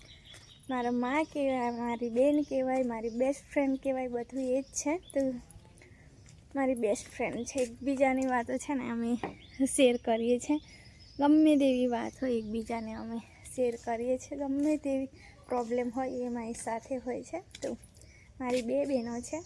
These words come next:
મોટી મારા કરતાં, તો બંને સેમ છે, પણ જેની આજે બર્થડે છે ને એ વધારે સ્પેશિયલ છે. એકબીજાની <laughs> વાતો અમે શેર કરીએ અને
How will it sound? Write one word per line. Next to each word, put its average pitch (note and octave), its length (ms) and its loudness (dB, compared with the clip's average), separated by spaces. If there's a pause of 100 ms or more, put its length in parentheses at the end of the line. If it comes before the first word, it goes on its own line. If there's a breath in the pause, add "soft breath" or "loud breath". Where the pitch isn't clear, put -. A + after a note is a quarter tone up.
મોટી B3+ 400 -6 (160)
મારા A#3 240 -6
કરતાં, A#3 460 -8 (200)
તો C4 100 -4 (580 loud breath)
બંને D4 340 4
સેમ C4+ 380 -2
છે, C4+ 260 -4
પણ B3 180 -2
જેની B3 320 -2
આજે B3+ 220 -4
બર્થડે B3 360 -2
છે C#4+ 160 -6
ને B3 200 -4 (720 loud breath)
એ C4 220 4
વધારે B3+ 400 0
સ્પેશિયલ A#3 580 -4
છે. C#4 140 0
એકબીજાની B3+ 580 2
<laughs> - 0 -
વાતો C4 400 2
અમે C4 280 4
શેર C4 340 -2
કરીએ C4+ 220 -4
અને B3 220 -4